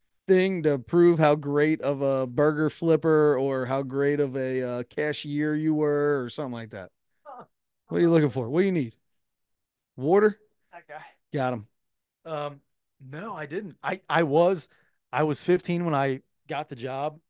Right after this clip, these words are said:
Speaker 2: and I turned sixteen, like, I don't know, three month-, three or four months, three months later, I think. And then I worked, like, another two months. I worked there for six or seven months, and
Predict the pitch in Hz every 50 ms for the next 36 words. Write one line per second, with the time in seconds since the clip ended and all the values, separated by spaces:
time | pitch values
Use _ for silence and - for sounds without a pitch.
0 | _ - 131 123 120 120 135 - - 151 139 139 139 135 - - - 156 143 -
1 | - - 151 147 151 151 143 131 127 123 120 - - - _ _ _ _ _ _
2 | _ _ _ _ _ _ _ - 131 127 120 117 113 110 113 110 - - - -
3 | 127 135 143 139 139 135 135 143 - - 165 156 139 - 156 143 135 127 127 -
4 | - - - - 156 151 147 143 131 - 131 131 139 147 147 139 135 170 156 160
5 | 156 - _ - - - _ _ _ _ _ _ - - 156 139 131 131 131 127
6 | 131 139 - _ _ _ - 123 135 139 143 143 139 131 147 156 151 - 156 147
7 | 139 - 139 135 135 139 135 139 135 127 _ - - - - 175 180 175 165 156
8 | 147 139 143 147 - - - - - _ _ _ _ _ _ _ _ _ _ _
9 | _ _ _ _ _ - 127 151 156 208 226 - - 175 165 147 - - 135 131
10 | 120 - - - - - - - - - - - - 190 185 - 180 156 - -
11 | 156 147 143 143 143 139 139 131 120 113 - - - - _ _ _ _ _ _
12 | _ _ _ _ _ _ _ _ - 160 135 131 127 127 131 131 131 120